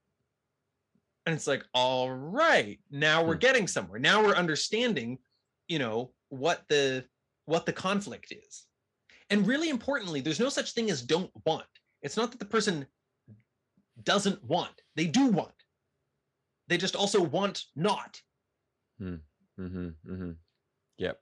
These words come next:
Speaker 2: Yep. I'm with you.
Speaker 1: And sometimes it's, it's enough to just bring this thing to light. You know, the person realizes,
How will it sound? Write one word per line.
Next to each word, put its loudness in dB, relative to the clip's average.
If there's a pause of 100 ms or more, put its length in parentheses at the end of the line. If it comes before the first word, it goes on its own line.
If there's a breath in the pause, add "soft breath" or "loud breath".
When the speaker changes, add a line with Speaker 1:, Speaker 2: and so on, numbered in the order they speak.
Speaker 2:
Yep. -6 (300)
I'm -8
with -6
you. -8 (1040)
Speaker 1:
And -4 (640)
sometimes -4 (460)
it's, -6
it's -6
enough 0
to -4
just -4
bring 0
this -4
thing -2
to -8
light. -8 (440)
You -4
know, -4
the -8
person -2
realizes, 0